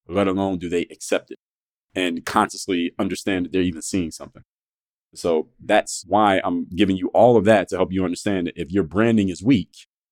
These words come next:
that can mean many different things. There are many reasons why your brand may be weak. It's not just about, do you have a website or a social media platform? So when nobody knows you, there is no brand. Now, when people do know who you are,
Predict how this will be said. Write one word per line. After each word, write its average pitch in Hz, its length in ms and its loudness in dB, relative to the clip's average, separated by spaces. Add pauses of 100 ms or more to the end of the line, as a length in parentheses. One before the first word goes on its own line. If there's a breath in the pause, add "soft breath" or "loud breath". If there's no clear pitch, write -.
(500)
that 95 200 2
can 95 140 0
mean 92 260 2
many 101 260 2
different 85 380 0
things. 78 240 0
There 82 80 -4
are 82 40 -4
many 98 200 2
reasons 90 340 2
why 92 200 2
your 85 160 -2
brand 87 320 0
may 80 100 -4
be 78 120 -6
weak. 82 220 -4
It's - 120 -18
not 90 200 -2
just - 160 -12
about, 85 320 -2
do 82 80 -8
you 87 60 -4
have 85 140 -2
a 80 40 -4
website 82 480 -2
or 80 320 -2
a - 80 -10
social 87 300 -6
media 82 360 -2 (160)
platform? - 380 -2 (360)
So 87 140 -4
when 87 100 -2
nobody 117 320 6
knows 113 320 6
you, 76 160 -12 (1080)
there 87 180 2
is 95 120 4
no 113 160 10
brand. - 220 -8 (420)
Now, 90 160 0
when 87 80 0
people 95 240 0
do 143 200 6
know 107 160 6
who 87 60 -10
you 85 200 -2
are, 78 200 0